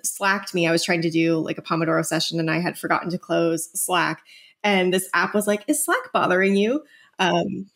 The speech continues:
please, please tell us and we'll, like, keep nudging you." And it will, like, it will start cueing you more and more and more. Like, if you keep opening that app after you told it, like, "Yes, this is bothering me," <laughs> it will, like, kind of nicely bully you into stopping.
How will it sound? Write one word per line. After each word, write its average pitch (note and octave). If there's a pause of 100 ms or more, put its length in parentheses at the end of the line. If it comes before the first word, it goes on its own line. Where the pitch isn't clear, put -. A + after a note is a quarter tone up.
(100)
please, E4+ (320)
please D#4+
tell E4
us G3
and G3+
we'll, A#3+
like, A#3
keep C4+
nudging A#3
you." G3
And B3
it A#3+
will, C4+
like, F#3+ (240)
it A#3+
will A3
start B3+
cueing A#3+
you A3+
more F#3+
and F#3+
more F3+
and F3+
more. F3
Like, E3+
if -
you G3+
keep A3+
opening F#3+
that F3+
app F3
after F3+
you F#3
told F3+
it, G3+
like, E3+
"Yes, F3+
this F#3
is F3
bothering F#3+
me," B3+
<laughs> -
it A#3
will, G#3+ (140)
like, - (140)
kind B3+
of A#3 (420)
nicely A#3 (220)
bully G3+
you F3+
into D#3+
stopping. -